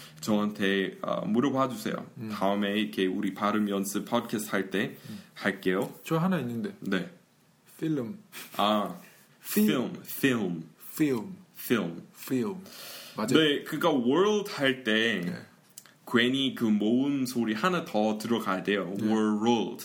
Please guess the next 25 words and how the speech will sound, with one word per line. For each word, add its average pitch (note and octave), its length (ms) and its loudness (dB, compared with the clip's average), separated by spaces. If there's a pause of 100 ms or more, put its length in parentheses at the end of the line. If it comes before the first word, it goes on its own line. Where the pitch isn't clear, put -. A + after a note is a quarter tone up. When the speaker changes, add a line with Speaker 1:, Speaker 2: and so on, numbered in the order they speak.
(100)
Speaker 2:
음. A2+ 200 -8
Speaker 1:
그래서 G#2+ 180 0
U A#2+ 360 4
하나 A#2+ 300 -2
더 A#2+ 300 2
이렇게 G2 260 -2
들어가듯이 G#2+ 760 0
발음을 G#2 460 -2
해요. A#2 280 2 (180)
Speaker 2:
음. G#2 220 -12
Speaker 1:
근데 C#3 300 2
필름, D#3 680 0
한국 F3+ 360 0
사람들이 B2+ 840 2 (160)
필름이라고 B2+ 1200 2
Speaker 2:
네. G#2+ 60 -6
Speaker 1:
하지, A2 240 -2
Speaker 2:
음. F#2+ 220 -2
Speaker 1:
하지만 B2 720 0 (240)
우리 C3+ 240 4
한 F3+ 360 0
음절 A#2+ 840 0
안에 G#2 500 2
더 G2 220 0
해요. G2 340 0